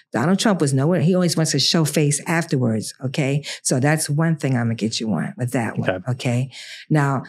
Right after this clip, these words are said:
Speaker 1: the corrupt thing that he has done with trying to play like he didn't, um, the win-, the election wasn't fair, that he
Speaker 2: Mm-hmm.
Speaker 1: lost, okay, that he won it. He did not win it. He's setting up the precedent for this election too with the same thing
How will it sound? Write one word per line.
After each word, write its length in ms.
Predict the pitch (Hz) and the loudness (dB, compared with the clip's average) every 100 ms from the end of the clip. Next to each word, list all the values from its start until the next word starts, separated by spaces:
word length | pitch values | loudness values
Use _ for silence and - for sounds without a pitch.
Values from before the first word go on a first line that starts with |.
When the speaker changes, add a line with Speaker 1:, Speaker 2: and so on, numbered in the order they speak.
| - - | -12 -6
Speaker 1:
the 80 | 135 | -2
corrupt 420 | 160 151 180 175 | 2 2 2 2
thing 180 | 160 147 | 2 2
that 140 | 131 | 2
he 100 | 147 | 2
has 140 | 139 127 | 2 2
done 260 | 151 156 | 2 4
with 160 | 131 120 | 2 0
trying 320 | - 147 135 | 0 2 2
to 120 | 123 | 0
play 360 | 123 - 147 139 | -2 0 2 2
like 340 | 131 123 - - _ _ _ _ | 2 0 -4 -12 _ _ _ _
he 260 | - 190 160 | 0 4 6
didn't, 280 | 151 - 151 | 6 2 0
um, 500 | 135 131 123 127 123 _ _ _ _ | 0 2 2 0 -2 _ _ _ _
the 80 | 143 | 2
win-, 340 | 147 151 147 | 4 4 2
the 100 | 147 | 2
election 440 | 135 160 - 147 139 | 2 4 4 4 4
wasn't 320 | 139 131 92 | 2 0 -2
fair, 580 | - 160 143 120 139 - | 2 4 4 4 0 2
that 100 | 127 | 2
he 60 | 110 | 4
Speaker 2:
Mm-hmm. 120 | 135 | 4
Speaker 1:
lost, 520 | 151 147 127 - - - _ _ 117 | 4 2 0 -2 -6 -14 _ _ -6
okay, 280 | 120 131 | 0 2
that 160 | 127 127 | 2 2
he 120 | 131 | 2
won 260 | 127 151 156 | 2 2 2
it. 60 | |
He 120 | 117 139 | 2 2
did 220 | 165 - | 2 2
not 300 | 147 160 - | 0 0 -2
win 180 | 117 104 | 0 -2
it. 180 | - - - - - | -6 -14 -16 -20 -6
He's 200 | - 147 - | 2 2 4
setting 240 | 165 160 | 6 4
up 80 | 147 | 2
the 100 | 135 | -2
precedent 560 | 147 170 - 123 123 | 0 0 2 0 -2
for 140 | - 127 | -2 0
this 240 | 160 - | 2 2
election 420 | 117 117 113 131 | 0 0 0 0
too 160 | 127 180 | 2 2
with 120 | 131 | 2
the 100 | 120 | 0
same 260 | - 135 - | -2 -2 -2
thing 220 | - 131 | -2 -4